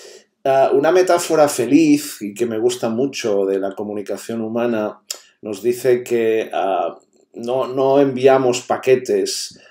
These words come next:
ah, con palabras dentro que el emisor mete directamente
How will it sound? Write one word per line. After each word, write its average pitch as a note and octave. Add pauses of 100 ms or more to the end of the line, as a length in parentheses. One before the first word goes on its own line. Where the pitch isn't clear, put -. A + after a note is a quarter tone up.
(180)
ah, F#2
con A2
palabras B2
dentro G#2
que G2+
el A2
emisor A2+
mete A#2+
directamente A2+